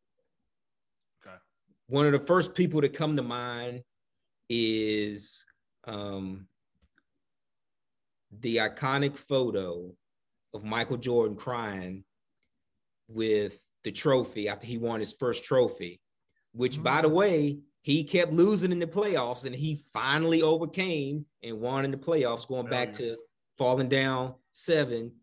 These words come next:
Speaker 1: So
Speaker 2: getting
Speaker 1: many.
Speaker 2: up eight,
Speaker 1: So many
Speaker 2: right?
Speaker 1: failures.
Speaker 2: Yeah. So I think about that. And, you know, with, with his, with, you know, you hear Michael Jordan when he talks about how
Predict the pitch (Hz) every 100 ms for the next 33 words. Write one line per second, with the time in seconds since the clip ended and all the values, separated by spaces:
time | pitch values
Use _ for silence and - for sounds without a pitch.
0 | _ - 160 165 127 117 107 147 143 104
1 | - _ _ - 156 143 135 147 - 135
2 | 120 107 107 - _ _ 151 185 123 90
3 | - _ - - 143 117 123 170 202 196
4 | 170 156 127 110 101 110 _ _ _ _
5 | _ _ 123 120 131 127 123 120 123 117
6 | - - 117 113 151 147 147 127 127 -
7 | - 127 127 123 123 135 127 151 147 139
8 | 123 127 123 123 127 127 123 113 113 117
9 | 123 117 113 113 110 101 107 113 107